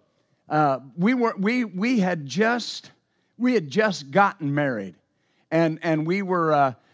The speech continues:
uh, she was on the praise team at the church, and I was on the praise team at the church, and, uh, we had a guest minister from Michigan that was in ministering, and, uh, uh, uh,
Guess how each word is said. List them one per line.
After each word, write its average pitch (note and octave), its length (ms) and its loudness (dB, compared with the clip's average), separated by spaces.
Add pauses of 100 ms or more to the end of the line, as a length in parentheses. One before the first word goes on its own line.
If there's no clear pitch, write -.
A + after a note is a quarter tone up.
(120)
uh, C#3+ 180 2
she G#3+ 220 -4
was A#3 160 -2
on G3+ 160 0
the F#3 60 -4
praise G3 360 -2
team G#3 380 -4
at E3 160 -4
the D#3 60 -12
church, F#3+ 400 -2
and E3+ 80 -4
I E3+ 100 2
was G3+ 180 -2
on F#3 140 -4
the E3+ 80 -6
praise F3+ 340 -4
team F#3+ 240 -4
at D3+ 120 -8
the C3+ 40 -16
church, F3+ 400 -4 (460)
and, F3 240 4
uh, D3+ 180 4
we G#3 200 2
had G3+ 180 2
a E3 60 0
guest E3+ 340 0
minister F#3+ 380 -6
from D3 280 -2
Michigan D3+ 600 -4 (300)
that D#3+ 200 0
was D#3 180 -4
in F3+ 220 -2
ministering, D3+ 640 -4 (360)
and, E3+ 280 2
uh, C#3+ 160 2 (300)
uh, D3 280 2 (100)
uh, C3 260 0